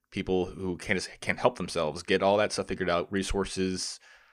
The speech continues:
schedules, whatever. A, th-, on this day, we're going in and we're not coming out for fifteen days. Fuck you. And, you know, just to stamp out everything, you know, it would, it would be interesting to see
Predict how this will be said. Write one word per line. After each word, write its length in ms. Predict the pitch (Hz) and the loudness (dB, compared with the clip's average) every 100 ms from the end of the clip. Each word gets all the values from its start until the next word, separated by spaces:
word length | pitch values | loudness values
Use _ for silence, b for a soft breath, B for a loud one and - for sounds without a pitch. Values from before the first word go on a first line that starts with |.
| b | b
schedules, 760 | - - 92 92 90 87 - 90 | 0 6 6 6 0 0 -6 -2
whatever. 480 | 90 92 85 82 - - _ _ - | 2 4 2 -2 -4 -20 _ _ -2
A, 180 | 87 - | -2 0
th-, 180 | 98 - | -4 0
on 160 | 90 95 | 0 2
this 160 | 127 | 2
day, 340 | 117 131 92 82 | 6 6 6 2
we're 320 | - 95 104 | -4 0 2
going 260 | 104 98 | 2 2
in 120 | 90 85 | 0 0
and 100 | 90 | 0
we're 60 | |
not 140 | 87 - | -2 -2
coming 220 | 87 85 | -6 -6
out 180 | 78 - | -6 -6
for 140 | 85 | -6
fifteen 360 | - 71 - 80 | -4 -8 -8 -6
days. 280 | 76 - - | -6 -6 -4
Fuck 260 | 80 - | -4 -4
you. 220 | 71 64 b b b b b - | -12 -12 b b b b b -12
And, 460 | 85 85 78 - _ _ _ _ _ _ _ - | -8 -8 -10 -14 _ _ _ _ _ _ _ -2
you 80 | |
know, 220 | 85 82 78 | 0 0 0
just 240 | 90 - | -4 -4
to 80 | 90 | -2
stamp 380 | - 104 92 92 | 2 4 4 4
out 200 | 90 85 | 4 0
everything, 520 | 85 82 87 85 82 _ _ _ _ - | -6 -4 -4 -4 -12 _ _ _ _ -6
you 120 | 98 | -2
know, 100 | 92 | 2
it 120 | 90 | 6
would, 260 | 127 117 - | 6 6 4
it 20 | |
would 100 | 120 | 4
be 100 | 101 | 4
interesting 280 | 113 107 107 | 0 0 -2
to 60 | 95 | 0
see 420 | - 98 92 | 2 4 4